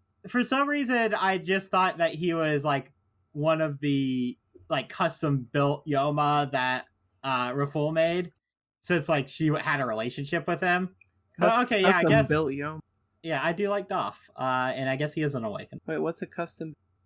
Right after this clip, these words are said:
Speaker 1: Well, like, because Riffle is, uh, like, one of the Abyssal ones, right?
Speaker 2: Yeah.
Speaker 1: So I, I guess what I was thinking in the sense that,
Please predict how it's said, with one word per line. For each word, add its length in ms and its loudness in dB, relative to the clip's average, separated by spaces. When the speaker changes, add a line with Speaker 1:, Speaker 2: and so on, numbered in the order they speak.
Speaker 1:
Well, 180 2
like, 380 2
because 380 0
Riffle 760 0
is, 460 2
uh, 200 -2
like, 240 -2
one 140 0
of 80 -2
the 120 -2
Abyssal 460 -2
ones, 240 -16
right? 420 -4
Speaker 2:
Yeah. 340 0
Speaker 1:
So 140 0
I, 260 2
I 40 2
guess 200 2
what 100 2
I 140 6
was 120 -2
thinking 340 0
in 180 0
the 120 -2
sense 320 -2
that, 440 -2